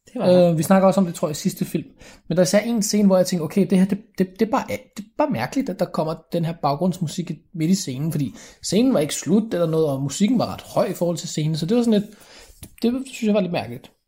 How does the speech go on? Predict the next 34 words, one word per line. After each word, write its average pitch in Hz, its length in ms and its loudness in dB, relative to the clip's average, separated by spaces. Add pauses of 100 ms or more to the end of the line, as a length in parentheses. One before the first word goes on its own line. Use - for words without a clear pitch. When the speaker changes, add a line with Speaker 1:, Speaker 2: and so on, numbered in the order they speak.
(800)
Speaker 1:
Ja. 190 120 2 (1300)
Speaker 2:
Og 190 100 4
så 202 60 2
mangler 190 280 6
der, 190 260 4
der 170 140 0
mangler 165 220 4 (560)
super 226 400 8
meget 123 280 0
en 123 160 -6
baggrundshistorie - 840 2 (240)
Speaker 1:
Ja. 196 160 4 (160)
Speaker 2:
for, 135 320 -2
for 151 140 -2
Ben 147 180 -2
Afflecks 139 340 -2
karakter. - 400 -4 (260)
Det 180 60 0
er 151 40 2
ham, 185 220 4
der, 160 220 2
der 165 120 -4
er 127 180 -2
hoved-, 160 360 4 (520)
eller 110 120 0
omdrejningspunktet 135 760 -2
her. 131 140 -4 (300)
Speaker 1:
Og - 80 0
han 202 80 4
Speaker 2:
Øhm. 143 80 -2
Speaker 1:
skulle 233 200 4
åbenbart 226 360 4
fuck 220 140 0
op 202 140 2